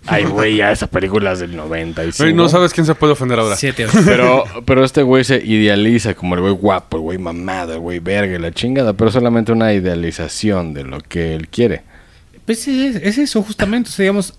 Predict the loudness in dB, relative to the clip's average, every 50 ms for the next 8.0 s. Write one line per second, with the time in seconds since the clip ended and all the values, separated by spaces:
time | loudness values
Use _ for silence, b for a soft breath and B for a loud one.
0 | -10 -8 -6 -2 0 0 0 0 -2 -4 -4 -4 -4 -4 -4 -6 -8 -8 -8 -8
1 | -6 -6 -6 -6 -6 -8 -10 -8 -6 -6 -4 -4 -4 -4 -4 -4 -4 -4 -4 -6
2 | -6 -6 -8 -8 -8 -6 -6 -6 -6 -6 -8 -8 -8 -8 -8 -8 -8 -8 -8 -8
3 | -8 -10 -10 -10 -10 -8 -8 -8 -8 -8 -8 -8 -6 -6 -8 -8 -6 -6 -6 -4
4 | -4 -4 -4 -4 -4 -6 -6 -8 -8 -10 -12 -10 -6 -6 -4 -4 -4 -6 -6 -6
5 | -6 -8 -10 -10 -10 -10 -10 -10 -10 -12 -14 -14 -16 -16 -16 -16 -16 -14 -14 -14
6 | -12 -10 -8 -8 -6 -6 -8 -10 -12 -18 -20 -20 -20 -18 -18 -18 -18 -18 -16 -14
7 | -12 -8 -6 -6 -4 -2 -2 -4 -4 -6 -8 -10 -10 -10 -12 -16 -18 -10 -8 -8